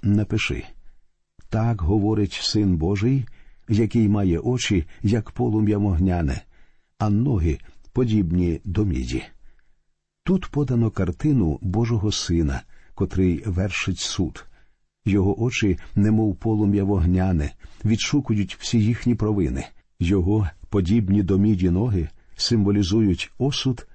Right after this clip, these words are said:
та покарання. Господь засуджує Фіатирську церкву. Разом з цим Господь говорить цій церкві слова похвали.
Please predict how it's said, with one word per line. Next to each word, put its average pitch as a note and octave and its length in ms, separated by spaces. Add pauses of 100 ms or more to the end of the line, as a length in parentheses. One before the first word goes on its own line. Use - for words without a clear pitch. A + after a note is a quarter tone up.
(120)
та A#2 140
покарання. C2+ 720 (560)
Господь G2 680 (200)
засуджує E2+ 880 (160)
Фіатирську F2 640
церкву. - 460 (920)
Разом C3 400
з - 120
цим B2+ 280 (220)
Господь G#2+ 520
говорить A2 520
цій A#2 200
церкві C#3+ 500
слова E2 380
похвали. D3+ 540